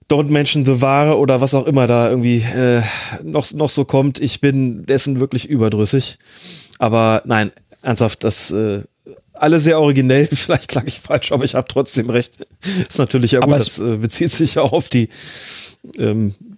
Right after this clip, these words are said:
Speaker 1: bezieht sich auf die Tatsachenentscheidung, ne?
Speaker 2: Aber es war doch jetzt beim, ganz schön beim letzten Spiel, ähm, von, äh, Augsburg gegen Bremen, äh, dass Ruben ausgerechnet durch den Vargas,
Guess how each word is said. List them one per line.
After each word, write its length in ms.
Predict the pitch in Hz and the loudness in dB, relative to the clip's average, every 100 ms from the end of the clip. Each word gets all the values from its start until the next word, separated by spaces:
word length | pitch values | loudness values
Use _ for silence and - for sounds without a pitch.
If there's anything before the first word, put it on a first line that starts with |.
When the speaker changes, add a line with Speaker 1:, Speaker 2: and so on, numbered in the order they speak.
| _ | _
Speaker 1:
bezieht 240 | - - 117 | -6 -2 2
sich 140 | 113 | 2
auf 80 | 104 | 2
die 100 | 110 | 0
Tatsachenentscheidung, 840 | 110 104 101 101 95 107 98 98 | 2 2 0 0 -2 -2 0 0
ne? 140 | 95 107 - - - _ _ _ | -2 -6 -14 -20 -20 _ _ _
Speaker 2:
Aber 140 | - 127 | 0 0
es 100 | 123 | 2
war 80 | 135 | 2
doch 100 | 147 | 2
jetzt 160 | 147 | 0
beim, 260 | 139 123 - | 0 0 0
ganz 220 | 123 123 | 0 2
schön 260 | - 156 135 | 2 2 4
beim 280 | 120 113 - | 2 0 0
letzten 400 | 113 127 - 123 | -2 0 -2 -2
Spiel, 600 | - - 139 156 160 165 - | -4 0 2 2 2 -2 -2
ähm, 420 | 127 127 127 120 - - - - _ _ | 0 2 2 0 -6 -20 -20 -20 _ _
von, 420 | - - 127 123 - | -8 0 4 4 2
äh, 220 | 113 110 | 0 0
Augsburg 460 | - 135 - 139 - | 0 -2 -2 -2 0
gegen 240 | 127 117 | 0 0
Bremen, 600 | 107 120 135 165 156 - | 2 2 2 2 -2 -6
äh, 340 | 151 120 120 - | -2 0 -2 -4
dass 460 | 135 123 117 - - | -2 0 0 0 -2
Ruben 680 | 117 123 143 151 156 156 147 _ _ - | -2 0 2 2 2 0 -2 _ _ 0
ausgerechnet 680 | 135 - 131 123 127 120 | 0 0 0 2 0 0
durch 220 | 123 120 - | 0 -2 0
den 300 | 120 117 110 | 2 2 2
Vargas, 480 | 127 131 117 110 | 2 2 2 -2